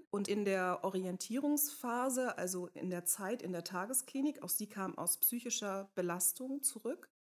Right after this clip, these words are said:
eine Weiterbildung gemacht und dadurch festgestellt, für mich ist der Weg in den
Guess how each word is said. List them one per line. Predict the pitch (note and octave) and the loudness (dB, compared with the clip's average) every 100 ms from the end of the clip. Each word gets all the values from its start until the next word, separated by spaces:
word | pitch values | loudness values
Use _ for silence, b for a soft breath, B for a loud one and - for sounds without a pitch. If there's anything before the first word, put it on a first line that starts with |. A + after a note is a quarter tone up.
| - | -4
eine | F#3+ F#3+ | -2 0
Weiterbildung | E3+ F3+ F3 F3 F3+ F3+ | -2 -2 -6 -6 -6 -6
gemacht | F3+ E3 F#3 - - - | -6 -6 -8 -12 -14 -12
und | - F3+ F3+ - - _ _ _ - | -8 -6 -4 -6 -10 _ _ _ 0
dadurch | F3 F#3+ G3 G3 - | 2 2 0 -4 -2
festgestellt, | F#3 - F#3+ - F#3 F3 F3 - _ | 0 0 -2 -2 0 0 -2 -6 _
für | - | -4
mich | F#3 F#3+ G3+ - | -2 -2 -4 -6
ist | - - | -4 -2
der | F#3 F3+ | -2 -2
Weg | G3 G3 - | -2 -4 -4
in | F#3 | -2
den | F#3 F3+ F3 | 0 0 -2